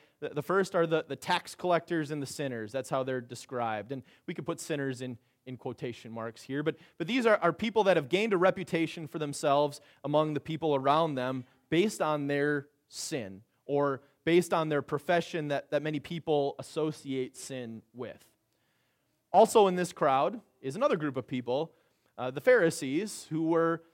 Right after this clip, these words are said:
known among the community as being the, the upright ones. And so Jesus is speaking to both of these groups of people in this crowd, a-, and he's speaking to them parables, three of them, in fact.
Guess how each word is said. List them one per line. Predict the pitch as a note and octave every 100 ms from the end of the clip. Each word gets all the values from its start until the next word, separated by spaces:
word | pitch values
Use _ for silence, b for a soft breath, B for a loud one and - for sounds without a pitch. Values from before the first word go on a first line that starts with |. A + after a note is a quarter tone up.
| b
known | - D#3+ G#3+ A#3
among | G#3+ F#3+ G3+ G3+
the | F3+
community | - F3 F#3 F#3 F3+ D#3+
as | C#3+
being | B2 E3 D#3+ D3
the, | C#3 - _ -
the | C3+
upright | - D3+ - C3+ C3 -
ones. | A#2+ A#2 A#2+ C3+
And | C3 C3
so | D#3+ D3 b b b
Jesus | G3+ G3+ G3+ F#3
is | E3
speaking | - G#3 G3
to | D3+
both | D3 E3+ A#3 -
of | F3 C#3+
these | F3+ F3+ D#3+ - _ _ _ _ -
groups | D#3 E3 -
of | C#3
people | - E3+ - B2+ C#3+ D3+
in | C#3+ D3
this | D#3 - -
crowd, | - D3 B2+ B2 C#3 F3 - _ _ _ -
a-, | -
and | D#3+
he's | D3+ C#3
speaking | - F#3 E3+
to | D#3+ D#3+
them | D3+ D3 C#3+ C#3 _ -
parables, | D3+ C#3 C3 A2+ G2+ A2 -
three | F3 A#3
of | F#3
them, | D3 B2+ A#2 B2+
in | B2+
fact. | A#2+ C#3+ A2 F#2+ - -